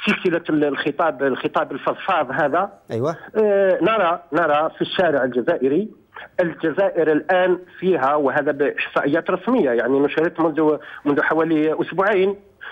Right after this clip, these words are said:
Speaker 1: فيها عشرين مليون امرأة عانس. كيف يمكنك أن تحافظ على حقوق المرأة وت-، وترقيها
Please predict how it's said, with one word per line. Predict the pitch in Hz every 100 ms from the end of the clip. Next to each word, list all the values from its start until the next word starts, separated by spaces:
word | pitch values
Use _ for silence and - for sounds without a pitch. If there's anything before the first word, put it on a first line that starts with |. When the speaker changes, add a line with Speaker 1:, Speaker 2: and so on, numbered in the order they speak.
| -
Speaker 1:
فيها | 220 226 190
عشرين | 160 190 196 196 220 196
مليون | 180 185 175 220 208 - 202
امرأة | 202 185 160
عانس. | 139 180 160 123 - _ _ _ - - -
كيف | 254 -
يمكنك | 208 190 175 - 214 175 147 127
أن | 156
تحافظ | - - 185 170 147
على | 143 147
حقوق | 139 185 185 135
المرأة | 151 170 117 101 - - -
وت-، | 165 -
وترقيها | 175 - - 147 147 - 208 170 123 101 87